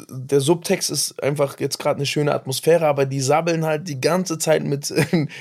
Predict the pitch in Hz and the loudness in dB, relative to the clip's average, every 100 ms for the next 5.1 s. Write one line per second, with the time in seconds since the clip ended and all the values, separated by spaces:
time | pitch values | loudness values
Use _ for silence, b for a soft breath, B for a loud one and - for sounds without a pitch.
0 | B 139 139 127 147 143 131 - 135 165 | B 0 0 0 -2 -2 -6 -6 -4 0
1 | 147 147 139 135 127 123 131 135 131 - | 0 0 0 -2 -2 -2 -4 -6 -8 -8
2 | - 101 98 85 80 - - _ - - | -6 -6 -8 -12 -16 -20 -20 _ -18 -18
3 | - - - _ - 139 143 143 98 147 | -16 -20 -20 _ -14 -6 -4 -4 -4 0
4 | 131 107 120 185 B B B - 131 127 | 0 0 -2 -2 B B B 2 2 2